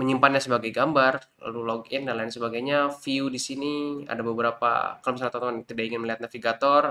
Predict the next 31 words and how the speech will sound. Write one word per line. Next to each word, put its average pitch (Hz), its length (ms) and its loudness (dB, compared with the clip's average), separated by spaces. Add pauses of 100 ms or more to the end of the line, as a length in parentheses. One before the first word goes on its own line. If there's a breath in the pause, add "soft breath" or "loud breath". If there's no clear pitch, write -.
ingin, 117 400 -6 (160)
eh, - 380 -2 (180)
menghapus 120 480 -4
market - 320 -4
watch, 135 240 0
bisa 113 240 -6
lewat 110 240 -6
sini. 180 480 -4 (400 loud breath)
Insert, - 640 2
ingin 120 240 -4
menambahkan 117 400 -2
indikator 120 400 -2
dan 123 240 0
sebagainya. 127 560 -2
Tapi 156 240 -2
nanti 160 160 2
akan 185 320 0
kita 165 240 0
bahas, 143 320 8
eh, 123 320 4
lebih 123 160 -2
lengkapnya 120 320 0
lagi 131 160 -6
di 117 80 -4
video 110 240 -10
selanjutnya. 117 560 -2
Tapi 147 400 -4 (400 loud breath)
untuk 131 160 -4
saat 135 160 0
ini 160 240 0
introducing 139 560 -2